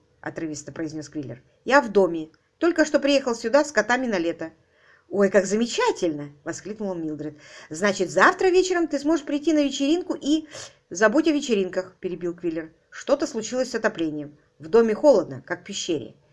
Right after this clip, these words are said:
Что мне делать? Есть здесь какая-нибудь ремонтная служба?" "М, возможно, там не горит одна лампочка", — сказала Милдред, желая помочь.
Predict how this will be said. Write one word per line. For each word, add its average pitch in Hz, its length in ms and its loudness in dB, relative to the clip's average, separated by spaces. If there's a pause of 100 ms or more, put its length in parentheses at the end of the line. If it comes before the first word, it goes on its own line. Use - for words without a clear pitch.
(100)
Что - 260 -6
мне 247 160 2
делать? 220 380 -2 (400)
Есть 196 300 -2
здесь 185 300 -8 (120)
какая-нибудь 165 560 -4
ремонтная 202 520 -2
служба?" 226 420 -8 (1800)
"М, 220 280 -8
возможно, 254 580 2
там 285 240 6
не 285 80 2
горит 277 280 6
одна 269 260 6
лампочка", — 294 600 2
сказала 175 340 0
Милдред, 160 440 -4
желая 165 320 -2
помочь. 165 480 -8